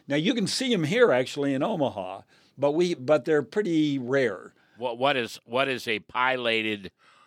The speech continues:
Speaker 2: how is a pileated woodpecker different than, like, Woody the woodpecker?
Speaker 1: You remember Woody Wood-, Wood, the woodpecker?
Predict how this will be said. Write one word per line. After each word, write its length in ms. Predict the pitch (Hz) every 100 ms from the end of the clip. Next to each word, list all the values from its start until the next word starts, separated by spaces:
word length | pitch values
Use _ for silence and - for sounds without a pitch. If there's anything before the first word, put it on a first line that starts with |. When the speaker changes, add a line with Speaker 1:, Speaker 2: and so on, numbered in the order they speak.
| _
Speaker 2:
how 240 | - 160 165
is 180 | 131
a 160 | 127 110
pileated 720 | - 143 156 160 139 123 113
woodpecker 720 | 107 117 - 113 107 113 104 101 98 _ _ -
different 440 | 143 135 123 104
than, 180 | 110 104
like, 260 | 104 101 - - -
Woody 300 | 120 143 123
the 120 | 92
woodpecker? 680 | 92 90 - 87 78 - - -
Speaker 1:
You 160 | 151
remember 340 | 175 185 196 180
Woody 260 | 180 175
Wood-, 300 | 170 180 151
Wood, 260 | 147 139 160
the 60 | 151
woodpecker? 580 | 175 127 156 147 165